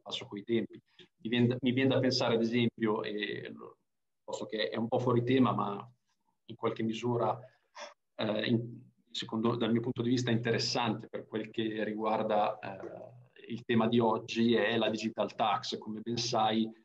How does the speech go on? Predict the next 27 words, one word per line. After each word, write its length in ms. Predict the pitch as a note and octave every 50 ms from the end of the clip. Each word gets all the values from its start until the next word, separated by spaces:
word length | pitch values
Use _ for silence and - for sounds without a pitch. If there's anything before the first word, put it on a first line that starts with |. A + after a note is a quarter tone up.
| _ _ _ _ _ _
ieri 340 | A#2 A#2+ B2 A#2+ A2+ A2+ G#2
l'Agenzia 340 | G#2 G2+ A2 G#2+ G#2+ -
delle 140 | A2+ A2+ A2+
Entrate 300 | A2+ A2+ A#2+ A#2 A#2 A#2
ha 20 | -
pubblicato 560 | - G#2+ G#2+ G#2+ G#2+ - A2+ G#2+ G#2 - G#2+
una, 320 | G#2 G#2 G#2 G#2+ G#2 G2+
una 220 | G#2+ G#2+ G#2+ G#2 -
corposa 840 | - B2 A2+ - - - C3+ C3+ B2 A2+ - A2 G2+ G2+ G#2+ - -
ed 360 | - A2 G#2+ A2 A2+ A#2 A2+
approfondita 640 | A2+ - - A#2 B2 - A#2 A2+ A2+ B2+ A#2+ B2 -
circolare, 640 | - - A#2+ A2 - - - A2 A2+ A2 G2+ G2 -
fa-, 240 | - - A#2+ A#2+ -
molto 320 | B2+ A#2 B2+ C3 B2 -
ben 180 | A2 A2 G#2 G#2
fatta, 480 | - - G#2+ G2 F#2+ - _ - - - _ _ _ _ _ _ _ _ _ _ _ _ _ _ _ _ _ _ _
sul 120 | - B2
tema 220 | C#3+ C3+ C3 A#2
della 180 | A#2 B2 A2 A2
digital 440 | A2+ A#2+ A2+ A#2 A2+ - D3 C#3+ -
tax, 420 | - A2 A2 A2+ A2 - - -
dove 340 | A2+ A#2+ C#3 B2 G#2+ G#2+ G#2+
in, 100 | G#2+ G#2
a 200 | A2+ - - G#2+
un 120 | G#2+ A2+
certo 260 | - - B2 B2 B2 - -
punto 340 | - - A2 A2 A2 - A2+